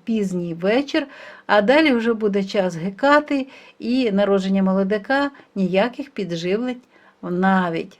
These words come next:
в знаці стихії води не можна проводити. Не можна проводити двадцять другого липня і обрізку саду та зелені операції на овочевих та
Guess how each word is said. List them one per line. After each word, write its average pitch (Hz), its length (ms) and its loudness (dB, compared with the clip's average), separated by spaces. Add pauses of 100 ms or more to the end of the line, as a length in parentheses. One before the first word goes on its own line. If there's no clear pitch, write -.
в 175 140 -12
знаці 175 640 -4
стихії 165 840 -10 (400)
води 196 520 -2
не 185 180 -2
можна 160 360 -8
проводити. 165 640 -10 (720)
Не 240 140 2
можна 330 280 4
проводити 294 760 4 (200)
двадцять 220 380 0
другого 226 240 4
липня 240 580 0 (140)
і 269 200 -2
обрізку 214 640 -2
саду 220 440 0
та 180 180 -4
зелені 202 480 0
операції 196 760 0
на 175 220 -4
овочевих 220 600 -4
та 175 160 -12